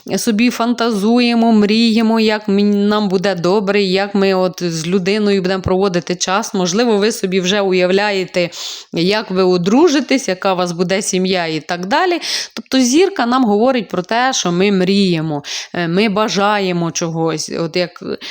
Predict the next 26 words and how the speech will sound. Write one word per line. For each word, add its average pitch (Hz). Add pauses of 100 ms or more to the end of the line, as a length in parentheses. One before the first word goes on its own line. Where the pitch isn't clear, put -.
(220)
е, -
як 190
каже, 202
"Хочу 269
як 190
зірку 185
з 160
неба 175
достати", 160
"Хочеш 254
там 196
то, 247
як 202
зірку 190
з 151
неба". 160
Тобто 170
в 190
неділю 262
буде 196
отакий 190
приємний 185
прям 156
день, 262
наповнений 165
такими 156